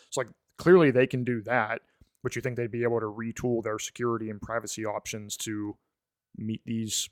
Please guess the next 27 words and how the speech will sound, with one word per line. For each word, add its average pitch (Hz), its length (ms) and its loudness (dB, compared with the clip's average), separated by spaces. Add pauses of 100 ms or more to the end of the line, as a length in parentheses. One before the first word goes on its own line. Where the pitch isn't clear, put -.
(140)
uh, 104 160 0
requirements 110 560 0
as - 120 -12
well 110 180 2
for 107 140 -6
people 110 320 -10
in 104 80 -12
the 104 80 -12
area. 104 440 -6
I, - 1400 -14
<sighs> - 260 -12
you 160 100 2
don't 165 160 2
think 170 120 2
it 175 40 12
would 139 80 8
be 156 80 10
that 143 160 12
hard. 131 440 8
I, 151 140 0
I - 40 -6
mean, 147 240 2
just 131 180 -4
give 160 160 6
people 160 340 2
an 113 60 -4
option. 127 560 -2